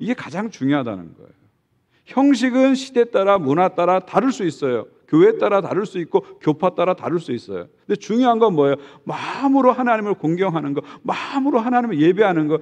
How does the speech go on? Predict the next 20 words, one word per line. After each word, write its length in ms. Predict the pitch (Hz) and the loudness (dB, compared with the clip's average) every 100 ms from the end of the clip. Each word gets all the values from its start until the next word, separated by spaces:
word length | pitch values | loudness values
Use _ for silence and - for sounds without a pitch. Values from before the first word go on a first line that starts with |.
| - - | -6 -10
이게 280 | 151 220 233 | -4 -2 -4
가장 440 | - - 190 233 - _ _ | -10 -16 -8 -8 -10 _ _
중요하다는 640 | - 127 113 92 82 82 | -8 -6 -6 -8 -14 -18
거죠. 280 | - _ _ _ _ _ _ _ - | -20 _ _ _ _ _ _ _ -8
이게 180 | 147 | -6
신앙의 600 | 196 - 208 185 170 233 330 _ _ _ _ - | -6 -6 -4 -2 -2 -6 -8 _ _ _ _ -2
일 160 | 226 | -2
순위다, 480 | 185 - 165 131 143 | -2 -6 -4 -4 -6
그런 220 | 120 110 | -6 -6
말씀이죠. 520 | 92 85 - 80 _ _ _ _ _ _ _ _ _ _ _ _ _ _ _ _ _ _ _ _ - | -8 -14 -20 -20 _ _ _ _ _ _ _ _ _ _ _ _ _ _ _ _ _ _ _ _ -10
여러분, 180 | 160 | -2
예수님 340 | 139 143 151 147 | -2 -2 -4 -4
말씀 540 | 135 127 - 123 110 - _ _ | -4 -6 -8 -10 -10 -18 _ _
기억하시죠? 640 | 123 120 113 107 101 147 - - | -8 -8 -10 -16 -16 -18 -16 -12
예수님 180 | 156 | -6
뭐라고 260 | 135 135 151 | -2 -2 -2
말씀하셨어요? 720 | 127 123 113 104 101 101 117 - _ _ _ | -4 -10 -12 -14 -16 -16 -18 -18 _ _ _
"너희가 420 | - 113 113 143 - _ _ _ - | -6 -4 -2 -4 -4 _ _ _ -16
마음을 840 | - - - - - - 214 196 | -12 -10 -12 -14 -14 -12 -6 -4
다하고 460 | 151 131 107 - 98 | -2 -6 -10 -18 -20